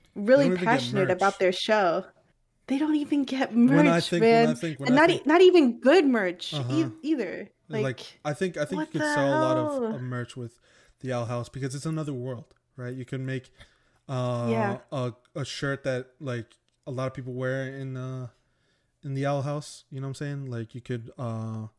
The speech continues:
Speaker 2: sell, like, like, King plushies, man. Like, what the fuck?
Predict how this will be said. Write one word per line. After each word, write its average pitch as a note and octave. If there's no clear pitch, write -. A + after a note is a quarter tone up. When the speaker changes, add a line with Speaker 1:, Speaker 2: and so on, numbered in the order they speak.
Speaker 2:
sell, B2+
like, A2+
like, D3+
King A#3
plushies, A#2+
man. C#3+
Like, C3+
what G#3
the D#3
fuck? -